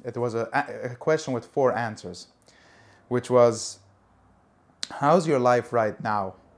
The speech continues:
And the options were either that it's going very well, or that, you know, and you're enjoying every moment,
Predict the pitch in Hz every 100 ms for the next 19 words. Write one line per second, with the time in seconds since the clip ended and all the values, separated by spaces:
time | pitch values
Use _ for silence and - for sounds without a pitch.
0 | _ _ _ _ _ - 127 123 123 120
1 | 117 139 156 170 - 143 127 131 123 127
2 | - _ _ _ - 160 156 147 139 120
3 | 120 117 110 127 117 107 113 113 104 104
4 | 113 147 _ _ _ _ _ _ _ -
5 | 170 170 151 156 _ _ _ 123 120 117
6 | - - - 127 123 120 120 117 117 123
7 | 127 123 117 113 113 107 104 123